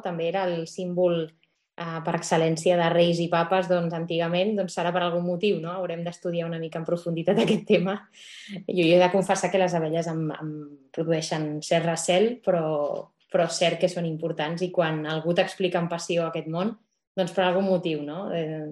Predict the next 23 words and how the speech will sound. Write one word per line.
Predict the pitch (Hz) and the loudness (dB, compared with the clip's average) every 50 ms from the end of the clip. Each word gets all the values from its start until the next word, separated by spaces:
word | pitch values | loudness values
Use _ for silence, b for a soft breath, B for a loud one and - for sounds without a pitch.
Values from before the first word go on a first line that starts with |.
| - - - | -8 -6 -4
les | - 165 160 170 | -4 -2 0 -2
devem | 151 151 151 151 151 | -2 -2 -2 -4 -4
tenir. | - 147 147 156 175 - b b b b b b b b b b b - | -4 -4 -2 -4 -4 -6 b b b b b b b b b b b -4
Mm, | - 190 185 185 185 180 185 180 175 175 170 175 | -2 0 0 2 2 2 2 2 2 2 4 4
deixeu-me | 190 180 180 - 214 233 269 302 | 2 2 2 2 4 4 4 4
acabar, | 285 277 247 240 247 254 262 269 269 - - - _ _ _ _ | 4 4 4 4 2 2 2 0 -2 -4 -8 -18 _ _ _ _
curiosament, | - 214 208 214 220 254 269 226 269 247 247 254 247 233 220 | 2 2 2 4 6 4 4 4 2 2 2 2 2 2 0
amb | 214 208 | 0 2
el | 208 202 196 196 185 185 | 2 2 2 2 0 0
missatge | 185 185 180 - - 226 220 220 226 240 233 214 | -2 -4 -4 -2 0 0 0 0 0 0 0 0
de, | 214 202 190 185 180 175 170 165 165 160 156 - _ _ _ _ _ - | 0 0 -2 -2 -4 -4 -6 -8 -10 -12 -14 -18 _ _ _ _ _ -12
del | 180 170 170 - | -8 -8 -4 -2
papa | 185 185 220 220 220 | 0 0 2 2 2
Francesc | 226 208 208 208 214 285 294 - - | 0 0 0 0 0 0 0 -2 -4
que | 196 196 | -8 -6
fa | - - 175 180 175 - | -4 -4 -4 -4 -4 -4
anualment | 185 185 185 185 170 165 170 196 208 208 202 | -4 -4 -4 -4 -4 -4 -2 -2 -2 -2 -2
per | 190 165 175 | -2 -4 -4
la | 170 175 | -4 -4
jornada, | 175 165 170 165 165 165 165 - - | -4 -4 -4 -4 -6 -6 -8 -10 -8
jornada | 175 165 180 175 170 170 175 190 196 202 | -2 0 2 2 2 2 2 4 4 4
del | 185 185 180 | 4 2 0
migrant | 175 170 175 185 180 180 180 175 170 | 0 2 2 2 2 2 0 -2 -4